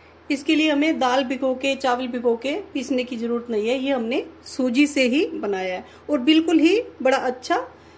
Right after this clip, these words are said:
जैसे कि वो डोसा बनता है चावल वाला,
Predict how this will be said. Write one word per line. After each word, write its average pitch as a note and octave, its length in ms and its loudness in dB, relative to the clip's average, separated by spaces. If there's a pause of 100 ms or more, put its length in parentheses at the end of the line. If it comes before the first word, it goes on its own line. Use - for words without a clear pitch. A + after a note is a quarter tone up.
(140)
जैसे C4 300 2
कि C#4 100 -4
वो C4+ 140 4
डोसा C4 300 2
बनता B3+ 320 0
है D#4+ 160 0 (880)
चावल A3+ 340 0
वाला, A#3+ 300 2